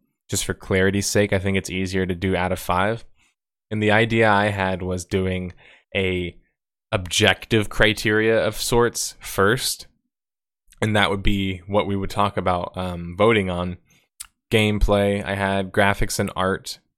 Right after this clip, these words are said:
sound and music, is it massive question, and then the final one was just community.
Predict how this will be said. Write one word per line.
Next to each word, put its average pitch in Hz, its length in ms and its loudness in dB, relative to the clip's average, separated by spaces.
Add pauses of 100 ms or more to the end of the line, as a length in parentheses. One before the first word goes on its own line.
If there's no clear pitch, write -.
(200)
sound 104 420 2
and 101 120 -2
music, 98 600 -2 (480)
is 110 140 2
it 101 120 0
massive 101 560 0
question, 113 600 0 (360)
and 107 120 0
then 101 100 2
the 98 80 0
final 98 380 2
one 95 160 0
was 92 140 -4
just - 220 -4
community. 90 680 -8